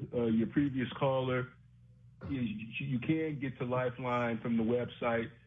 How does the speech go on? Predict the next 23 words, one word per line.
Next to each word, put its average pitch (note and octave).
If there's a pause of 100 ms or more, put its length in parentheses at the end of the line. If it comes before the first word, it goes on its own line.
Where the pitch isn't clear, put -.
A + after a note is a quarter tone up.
(140)
You A#2+
just A2+
go B2
to A#2+
the, A#2+
uh, A#2 (480)
to D3+
the C#3
page, B2+
you A2
go B2
to C3
the B2
media, B2 (220)
in G#2+
the A2+
drop-down A#2
menu, A#2+ (260)
takes B2+
you B2+
to A2+
Lifeline A2+
Radio, G#2+